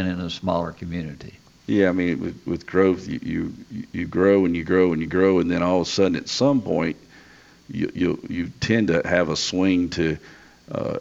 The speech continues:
Speaker 2: everybody's about growth to then you grow to where you're, you, the no-growthers slowly take over the process 'cause
Speaker 1: Yeah.
Speaker 2: they, they feel like, "Well, we now have a good hospital. We now have all the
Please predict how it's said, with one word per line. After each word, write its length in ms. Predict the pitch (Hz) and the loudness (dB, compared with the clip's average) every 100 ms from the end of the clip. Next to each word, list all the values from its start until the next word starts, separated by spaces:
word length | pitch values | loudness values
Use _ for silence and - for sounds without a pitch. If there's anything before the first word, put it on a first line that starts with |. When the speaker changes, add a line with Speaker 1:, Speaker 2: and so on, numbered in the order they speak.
| - | -4
Speaker 2:
everybody's 500 | 92 92 87 92 85 | -2 0 2 4 2
about 340 | 82 90 87 - | 0 2 2 2
growth 340 | 95 98 92 | 4 4 2
to 140 | - | -2
then 320 | 82 87 85 82 | 0 0 0 -4
you 140 | 85 | -4
grow 280 | 80 90 95 | 0 2 2
to 160 | 87 80 | 2 -2
where 160 | 87 | 0
you're, 280 | 87 85 82 | 0 0 0
you, 420 | - 90 87 85 85 | -4 -4 -2 -2 -4
the 120 | 85 | -4
no-growthers 760 | 87 95 104 98 95 90 85 82 | 2 4 4 6 4 2 -2 -2
slowly 560 | - - 95 98 92 | -4 0 4 4 4
take 280 | 82 92 87 | 2 2 2
over 220 | 92 90 | 2 2
the 100 | 82 | -2
process 680 | 76 92 104 92 - 50 - | 0 2 2 2 -4 -6 -8
'cause 200 | - 80 | -4 -2
Speaker 1:
Yeah. 220 | 104 101 92 | 0 0 2
Speaker 2:
they, 140 | 87 | 0
they 180 | 87 90 | 0 -2
feel 200 | - 92 | 2 4
like, 240 | 87 82 | 4 0
"Well, 120 | 90 82 | -2 -2
we 120 | 85 | 0
now 220 | 90 95 | 2 2
have 220 | 101 107 | 2 0
a 40 | 82 | 0
good 220 | 80 71 | -4 -2
hospital. 460 | 64 50 - - 73 | -4 -6 -8 -8 -4
We 100 | 82 | -2
now 240 | 92 92 | 0 0
have 280 | 95 95 78 | 2 2 2
all 180 | 76 67 | -2 -4
the 160 | 58 | -8